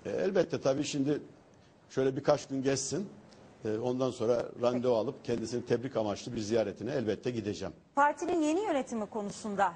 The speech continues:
Speaker 2: herhangi bir mesajınız var mı?
Speaker 1: Yok, o konular artık bizim, e, irademizin dışında. O konuda uygulama tamamen genel başkanımıza ait.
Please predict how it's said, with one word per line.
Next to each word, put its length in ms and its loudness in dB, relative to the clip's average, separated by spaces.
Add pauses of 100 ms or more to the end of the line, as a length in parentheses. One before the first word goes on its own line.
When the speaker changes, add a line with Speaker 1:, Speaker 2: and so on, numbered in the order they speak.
Speaker 2:
herhangi 460 -2
bir 220 -4
mesajınız 600 -6
var 180 0
mı? 160 -4 (2500)
Speaker 1:
Yok, 240 0
o 120 2
konular 320 2
artık 320 -2
bizim, 300 0 (220)
e, 80 -4 (2500)
irademizin 640 2
dışında. 500 0 (260)
O 120 -2
konuda 260 0
uygulama 540 2
tamamen 360 0
genel 240 0
başkanımıza 560 0
ait. 180 0